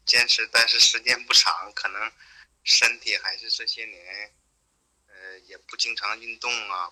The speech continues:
不锻炼啊，可能站桩站二十几分钟可能就不行了，就坚持不住了。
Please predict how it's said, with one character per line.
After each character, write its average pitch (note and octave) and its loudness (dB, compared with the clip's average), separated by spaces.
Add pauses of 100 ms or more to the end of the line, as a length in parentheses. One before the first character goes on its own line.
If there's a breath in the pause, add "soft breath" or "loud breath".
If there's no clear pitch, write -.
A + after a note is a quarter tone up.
不 - -20
锻 G#2+ -4
炼 A2 2
啊， F2+ -8 (140)
可 - -20
能 F#2+ -20
站 G#2 -2
桩 G2 -14 (400)
站 A2+ -6 (1080)
二 A#2 -6
十 - -10
几 G2 -6
分 F#2+ -18
钟 F#2+ -18
可 F#2 -14
能 F2+ -16
就 F#2+ -20
不 - -6
行 - 4 (140)
了， - -18
就 - -20 (160)
坚 - 0
持 - -8
不 - -20
住 A2 -14
了。 - -20